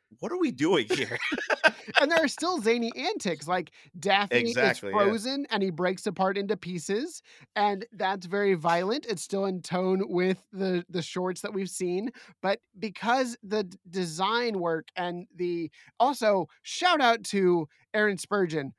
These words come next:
Speaker 2: who did an incredible job with his team of layout artists and background artists. The colors match what was, what we were seeing in the sixties and seventies. Um, obviously, we weren't alive,
Speaker 1: Mm.
Speaker 2: but those reruns that we were watching, like, it is just so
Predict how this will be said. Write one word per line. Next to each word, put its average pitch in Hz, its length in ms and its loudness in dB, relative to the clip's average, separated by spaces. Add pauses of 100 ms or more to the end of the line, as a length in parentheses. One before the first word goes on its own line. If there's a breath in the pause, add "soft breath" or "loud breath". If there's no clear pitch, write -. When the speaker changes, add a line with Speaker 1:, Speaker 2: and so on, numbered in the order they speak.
(140)
Speaker 2:
who 185 360 2 (220)
did 202 360 6
an 190 140 0
incredible 190 600 0
job 170 300 2
with 156 120 -4
his 175 180 -2
team 175 380 -2
of 151 120 -4
layout 160 440 2
artists 160 400 -2
and 151 160 -6
background 160 420 -2
artists. 185 380 -2 (320 loud breath)
The 165 80 -6
colors 208 760 0 (320)
match 170 760 2 (200)
what 170 280 2
was, 165 300 0
what 185 180 2
we 185 120 4
were 180 120 0
seeing 180 280 -2
in 160 80 0
the 156 60 -2
sixties 156 440 -8
and 147 80 -8
seventies. 156 560 -4 (380 soft breath)
Um, 156 280 0
obviously, 180 360 2
we 180 100 0
weren't 165 260 -2
alive, 160 220 2
Speaker 1:
Mm. 143 40 -10
Speaker 2:
but 156 100 -6
those 165 180 0
reruns 208 420 2
that 170 140 -4
we 170 100 0
were 160 120 0
watching, 151 360 0 (680 soft breath)
like, 269 280 -2
it 311 160 -2
is 294 180 0
just 233 320 -2
so 277 380 4